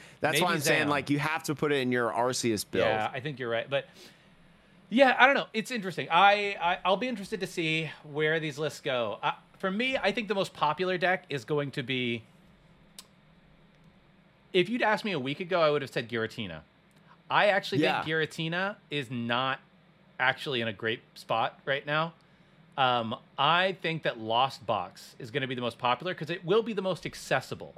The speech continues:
Speaker 2: from a cost.
Speaker 1: Yeah.
Speaker 2: And I think Lost Box is the kind of deck where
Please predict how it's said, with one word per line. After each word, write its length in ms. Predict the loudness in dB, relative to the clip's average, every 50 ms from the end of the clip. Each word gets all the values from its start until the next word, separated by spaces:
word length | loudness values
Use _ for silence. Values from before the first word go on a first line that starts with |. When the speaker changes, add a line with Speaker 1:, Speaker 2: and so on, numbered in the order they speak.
| -14 -10
Speaker 2:
from 120 | -6 -4
a 60 | -4
cost. 460 | -4 -4 -6 -6 -6 -6 -10 -12 -12 -10 -10 -6 -2
Speaker 1:
Yeah. 480 | 0 2 2 2 2 2 0 -2 -4 -6 -12 -20 _ _ _ _ 0
Speaker 2:
And 440 | 0 2 2 2 0 -2 -4 -8 -12 -6 _
I 100 | -2 -2
think 200 | -2 -2 -8 -6
Lost 280 | -2 0 0 0 0 0
Box 220 | -2 -2 -2 -4 -10
is 80 | -12
the 80 | -12 -10
kind 260 | -8 -6 -4 -4 -4
of 80 | -2 -2
deck 260 | -2 -2 -2 -4 -4
where 400 | -4 -2 0 2 2 0 0 -2